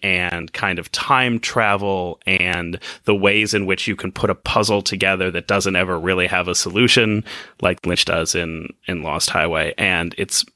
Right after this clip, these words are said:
maybe my favorite film of all time. It's, it's brilliant and endlessly rewatchable. But Renee's earlier films include Hiroshima Mon Amour and, um, something about,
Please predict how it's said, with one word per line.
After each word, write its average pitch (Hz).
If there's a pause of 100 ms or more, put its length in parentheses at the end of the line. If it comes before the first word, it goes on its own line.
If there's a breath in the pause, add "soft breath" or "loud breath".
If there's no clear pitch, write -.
(220)
maybe 135
my 104
favorite 95
film 90
of 87
all 87
time. 82
It's, -
it's -
brilliant 90
and 85
endlessly 90
rewatchable. 95 (280 loud breath)
But 104
Renee's 123
earlier 131
films 87 (100)
include 98
Hiroshima 98
Mon 87
Amour 123 (540 loud breath)
and, 90 (120)
um, 90
something 98
about, 87